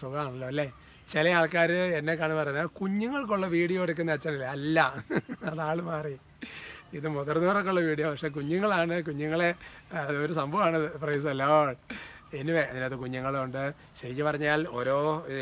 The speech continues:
എപ്പിസോഡുകളും കുഞ്ഞുങ്ങൾക്ക് അത് ഫുള്ള് മനസ്സിലാക്കാൻ പറ്റിയല്ല, പക്ഷെ അവർക്ക് ആ അതുവഴി അത്, അത് അറ്റൻഡ് ചെയ്ത് ഒരു സാന്നിധ്യം അവർക്ക് കിട്ടും, ഒരു, ഒരു ദൈവകൃപ അവരുടെ മേൽ വന്നു നിറയും. അതാണ്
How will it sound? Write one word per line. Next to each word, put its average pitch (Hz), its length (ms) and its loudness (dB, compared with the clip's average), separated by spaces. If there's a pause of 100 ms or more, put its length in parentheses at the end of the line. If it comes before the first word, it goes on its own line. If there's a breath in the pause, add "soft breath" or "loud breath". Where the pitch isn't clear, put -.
എപ്പിസോഡുകളും 135 640 -6
കുഞ്ഞുങ്ങൾക്ക് 135 440 -4
അത് 143 120 -4
ഫുള്ള് 147 220 -2
മനസ്സിലാക്കാൻ 147 480 0
പറ്റിയല്ല, 120 320 -4 (420 loud breath)
പക്ഷെ - 220 -4
അവർക്ക് 185 280 2
ആ - 20 0 (160)
അതുവഴി 156 320 2 (160)
അത്, 165 100 0 (200)
അത് 165 160 2
അറ്റൻഡ് 185 260 -2
ചെയ്ത് 151 200 0
ഒരു 156 180 -4
സാന്നിധ്യം 165 540 0
അവർക്ക് 117 240 -8
കിട്ടും, - 240 -14
ഒരു, 143 100 -2 (120)
ഒരു 156 100 -2 (120)
ദൈവകൃപ 170 440 -2 (100)
അവരുടെ 120 240 -6
മേൽ 117 160 -6
വന്നു 104 180 -12
നിറയും. - 240 -12
അതാണ് 139 200 0